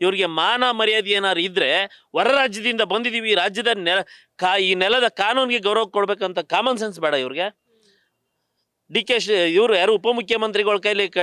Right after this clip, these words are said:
ಟೇಪ್ ಕಟ್ ಮಾಡಿಸಿದ್ದೀನಿ ಅಂತ ಇವ್ರು ಹೆಂಗಾದ್ರೂ ಇರ್ಬೋದಾ? ಈಗಾಗಲೇ ಇಪ್ಪತ್ತು ದಿವಸದ ಹಿಂದೆನೇ ಇವ್ರಿಗೆ ಹೋಗಿ ಎಚ್ಚರಿಕೆ ಕೊಟ್ಟಿದ್ದೆ ಮೇಡಮ್. ಯಾರಿಗೆ? ಆ, ಕೆ ಬಿ ಅವ್ರಿಗಾಗಿರ್ಲಿ, ಬೆಸ್ಕಾಂ ಅವ್ರಿಗೆ, ಅಥವಾ ಪೊಲ್-, ಪೊಲ್ಯೂಷನ್ ಕಂಟ್ರೋಲ್ ಬೋರ್ಡ್ಗಾಗ್ಲಿ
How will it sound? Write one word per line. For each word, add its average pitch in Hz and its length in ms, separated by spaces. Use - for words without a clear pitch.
ಟೇಪ್ 220 300
ಕಟ್ 202 180
ಮಾಡಿಸಿದ್ದೀನಿ 196 380
ಅಂತ 185 120
ಇವ್ರು 190 220
ಹೆಂಗಾದ್ರೂ 196 560
ಇರ್ಬೋದಾ? 147 440
ಈಗಾಗಲೇ 185 420
ಇಪ್ಪತ್ತು 226 520
ದಿವಸದ 202 300
ಹಿಂದೆನೇ 220 340
ಇವ್ರಿಗೆ 180 220
ಹೋಗಿ 185 140
ಎಚ್ಚರಿಕೆ 165 320
ಕೊಟ್ಟಿದ್ದೆ 143 280
ಮೇಡಮ್. 113 220
ಯಾರಿಗೆ? 170 380
ಆ, - 480
ಕೆ 185 160
ಬಿ 196 160
ಅವ್ರಿಗಾಗಿರ್ಲಿ, 156 580
ಬೆಸ್ಕಾಂ 165 380
ಅವ್ರಿಗೆ, 147 280
ಅಥವಾ 214 600
ಪೊಲ್-, 175 240
ಪೊಲ್ಯೂಷನ್ 208 460
ಕಂಟ್ರೋಲ್ 185 240
ಬೋರ್ಡ್ಗಾಗ್ಲಿ 165 640